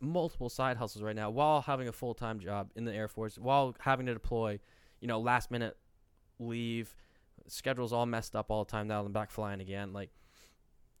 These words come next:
it's fast-paced. I'm used to it because I grew up like this.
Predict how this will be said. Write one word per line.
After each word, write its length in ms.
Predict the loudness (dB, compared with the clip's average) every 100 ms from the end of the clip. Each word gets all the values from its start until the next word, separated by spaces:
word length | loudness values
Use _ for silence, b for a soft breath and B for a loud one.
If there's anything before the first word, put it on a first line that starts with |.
| -20 -20 -20 -20 -8 -4
it's 160 | -2
fast-paced. 680 | 2 2 2 0 0 0 -2
I'm 160 | -2 0
used 300 | 0 -2 -4
to 80 | -6
it 80 |
because 180 | -6 -6
I 80 | -6
grew 320 | -4 0 2 2
up 180 | -2
like 220 | -4 -8 -12
this. 380 | -14 -12 -14